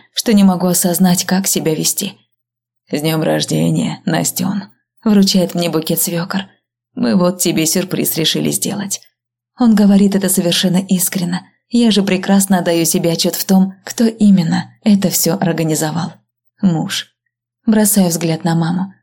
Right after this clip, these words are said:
Кажется, она растеряна не меньше моего. «Спасибо», отвечаю тихо, машинально забирая цветы. Вздыхаю,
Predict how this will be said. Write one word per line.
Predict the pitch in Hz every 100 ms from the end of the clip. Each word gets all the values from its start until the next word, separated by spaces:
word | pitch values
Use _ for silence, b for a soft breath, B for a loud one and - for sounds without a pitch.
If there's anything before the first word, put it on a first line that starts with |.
| -
Кажется, | 226 202 196 185
она | 175
растеряна | 170 165 202 190 175 165
не | 160
меньше | 156 180 185
моего. | 160 156 156 - _ _ _ _ _ -
«Спасибо», | - 233 208 196 190 185 - _ _ -
отвечаю | 240 220 214 208 180
тихо, | 180 202 196 190
машинально | 170 180 165 170 175
забирая | 165 151 156 156
цветы. | 156 160 156 190 - _ _ _ _
Вздыхаю, | 196 196 180 - 196 196 190